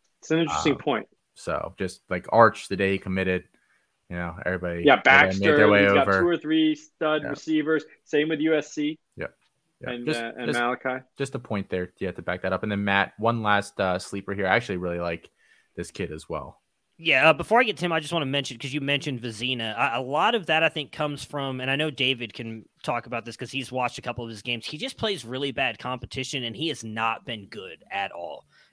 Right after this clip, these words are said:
Speaker 3: And I think going into Clemson, we know he's gonna have to sit behind Cade for likely two years, I think is another reason why at least I am kind of out on him. I still have him graded fairly well 'cause I think the,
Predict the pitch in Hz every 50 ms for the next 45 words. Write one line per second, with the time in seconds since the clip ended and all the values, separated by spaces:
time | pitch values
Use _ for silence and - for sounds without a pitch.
0 | _ 117 123 139 156 151 123 110 - 147 156 170 170 165 160 160 151 139 127 -
1 | - 139 135 135 135 120 135 131 131 127 123 123 127 135 135 120 - 131 120 98
2 | 127 127 - - 117 - - 127 - - 110 101 120 120 110 - - 131 123 123
3 | 123 123 - 120 117 113 117 123 127 131 - - 120 113 - - 131 123 113 113
4 | 117 117 113 101 110 110 123 123 117 110 110 120 113 113 117 117 110 104 113 113
5 | 104 117 113 107 120 113 117 113 110 - - - - _ - 185 - - - 143
6 | 156 156 160 160 143 131 127 - 131 127 127 123 120 110 - - 113 120 123 113
7 | 113 113 117 131 135 - - 202 - - 190 196 180 180 160 135 - - 120 110
8 | 107 110 127 143 147 147 156 151 147 - - 156 151 156 160 160 160 156 160 156
9 | 156 156 151 - 123 110 - 135 131 - _ 131 120 117